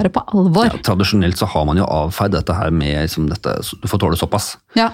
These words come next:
Speaker 2: Eh, og inntil et visst punkt så er det jo fortsatt sånn at du får tåle såpass. No-, noe må man, noe ubehag i hverdagen, eh, må vi alle, eh, finne oss i å leve med, fordi at fo-, folk, eh,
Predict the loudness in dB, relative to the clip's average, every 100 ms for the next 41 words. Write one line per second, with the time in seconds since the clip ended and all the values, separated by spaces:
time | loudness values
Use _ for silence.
0 | -4 -2 2 4 2 2 2 2 2 0
1 | -4 -4 -2 -2 -4 -6 -2 2 2 0
2 | -8 _ _ _ _ -16 -4 -2 -2 -6
3 | 0 2 4 4 2 2 0 2 2 4
4 | 2 2 0 2 2 2 0 2 2 0
5 | 0 2 2 4 4 4 4 4 4 4
6 | 4 4 4 4 2 2 0 2 2 4
7 | 4 2 2 2 0 2 2 0 -6 _
8 | 2 4 4 4 4 2 2 2 2 2
9 | 2 2 0 0 -2 -2 -2 -4 -6 -6
10 | -8 -2 0 2 0 -2 0 0 2 2
11 | 0 0 -2 -2 -4 -4 -2 -2 -4 -8
12 | -14 -14 -16 _ _ -6 -2 0 0 -2
13 | -2 -4 -6